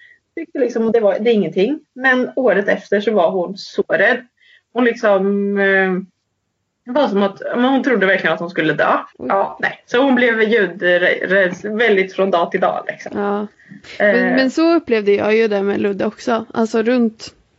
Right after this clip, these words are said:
Speaker 2: någon gång mellan ett och två år. Eh, så då kom det liksom. Och jag vet inte exakt vad, vad som hände.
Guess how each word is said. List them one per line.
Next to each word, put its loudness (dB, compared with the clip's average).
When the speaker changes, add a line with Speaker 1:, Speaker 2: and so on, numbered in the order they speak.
Speaker 2:
någon 0
gång 2
mellan 2
ett -6
och -2
två -2
år. 2
Eh, -2
så 2
då 0
kom -4
det 2
liksom. -4
Och 0
jag 2
vet 0
inte 0
exakt -6
vad, -2
vad 0
som -2
hände. -2